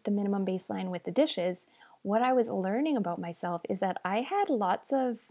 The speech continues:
negative thoughts and limiting beliefs about getting dishes done. And it sounds so simple, but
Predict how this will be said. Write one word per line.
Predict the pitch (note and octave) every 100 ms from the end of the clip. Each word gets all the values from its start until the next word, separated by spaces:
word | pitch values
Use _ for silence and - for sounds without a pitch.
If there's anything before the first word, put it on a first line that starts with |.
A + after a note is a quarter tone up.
| - _ -
negative | F3+ F3 G#3+ A3+
thoughts | A3 F#3 F3+ - - -
and | - F3
limiting | F#3 G#3 A#3 G#3 G3+
beliefs | F#3+ F3+ G3+ - - - - -
about | G3 F#3+ F#3+
getting | A3 G#3 G3+
dishes | A#3+ G3+ F#3+
done. | E3 D#3+ D#3+
And | G#3+ G3 F#3 -
it | G#3+
sounds | - A3+ A#3+ A#3
so | - F#3 F#3
simple, | - F3 F3+ G#3
but | G3 F3+